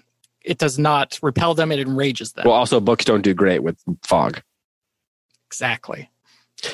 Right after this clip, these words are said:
Speaker 2: Okay, well, that's, I, m-, well, an interesting definition. I think it's wrong. I think you might have gotten,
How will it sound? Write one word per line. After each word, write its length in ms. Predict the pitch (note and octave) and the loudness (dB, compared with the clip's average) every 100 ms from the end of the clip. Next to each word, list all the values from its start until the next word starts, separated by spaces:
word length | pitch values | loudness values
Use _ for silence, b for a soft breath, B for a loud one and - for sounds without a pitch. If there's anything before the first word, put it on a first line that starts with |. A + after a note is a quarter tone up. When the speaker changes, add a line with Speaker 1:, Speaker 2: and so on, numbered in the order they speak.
| B B B _ _ - | B B B _ _ -2
Speaker 2:
Okay, 220 | C3+ A#2 | 2 4
well, 380 | A#2 A#2 G#2+ G2 | 4 4 4 2
that's, 500 | B2 B2 - - - | 2 0 0 -12 -4
I, 80 | G2+ | 0
m-, 340 | F#2 G2+ G2 F2+ | 2 2 0 0
well, 320 | G2+ G#2 F#2+ F2+ | 0 2 4 2
an 160 | E2 - | 0 -2
interesting 520 | G2+ F#2+ - E2+ E2 - _ _ | -2 -2 -2 -2 -4 -8 _ _
definition. 420 | E2+ F#2 E2+ - | -2 0 0 0
I 40 | - | -2
think 180 | D#2 | -2
it's 140 | - G#2 | 0 2
wrong. 200 | A2 G#2 | 4 2
I 40 | |
think 180 | - G#2 | 0 0
you 60 | F#2+ | 2
might 140 | F#2+ | 2
have 100 | F2 | 2
gotten, 380 | F2+ F#2 F2+ | -2 -2 -6